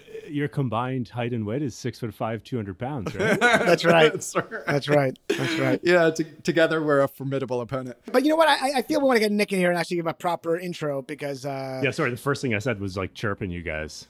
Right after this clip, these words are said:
Speaker 3: Uh, no, it's good. We, we like the chirping.
Speaker 1: Ah.
Speaker 3: So, okay, so as I mentioned, uh, Nick, or Nicholas Hobson, uh, is a former graduate student of mine at the University of Toronto. Got his P H D in social psychology and, um, lots of training in neuroscience as well.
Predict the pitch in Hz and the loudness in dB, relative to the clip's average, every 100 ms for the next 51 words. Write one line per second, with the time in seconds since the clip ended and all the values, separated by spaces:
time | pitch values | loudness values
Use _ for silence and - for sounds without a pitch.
0 | - 214 254 302 262 247 302 269 190 190 | -4 2 6 6 4 6 8 8 4 2
1 | 185 214 214 - 208 202 139 123 123 - | 2 2 0 -2 -2 -2 -4 0 -2 -2
2 | - - 262 277 240 262 254 240 226 220 | -2 6 8 8 6 6 6 8 6 6
3 | 196 180 170 165 160 165 175 170 180 202 | 2 2 2 2 0 -2 -2 -2 0 0
4 | - 156 131 139 - 190 180 180 175 - | -4 -8 -6 -6 -4 -4 -2 -2 -4 -4
5 | 143 180 - 160 147 147 143 139 - - | -6 -6 -4 0 0 0 -2 -4 -8 -20
6 | - 156 - 175 165 160 123 151 156 165 | -10 -8 0 2 2 -2 0 0 0 -2
7 | - 156 143 139 151 151 147 135 143 - | -2 -4 -2 -4 -4 -4 -4 -4 -8 -8
8 | 147 151 220 277 - - _ 151 147 - | -6 -4 -4 -8 -16 -20 _ -4 -4 -4
9 | 165 156 - - 156 156 156 139 - 151 | -2 -2 -4 -4 -2 -2 -4 -6 -4 -4
10 | 151 147 - 156 180 175 208 262 247 160 | -6 -10 -4 -2 -2 0 -2 -2 -4 -4
11 | 135 143 139 135 131 131 123 - - 143 | -4 -4 -4 -4 -6 -6 -8 -14 -10 -8
12 | 139 - 151 139 135 139 147 - 135 131 | -8 -4 -4 -2 -4 -2 -4 -4 -8 -8
13 | 123 123 131 139 170 | -10 -12 -6 -2 -2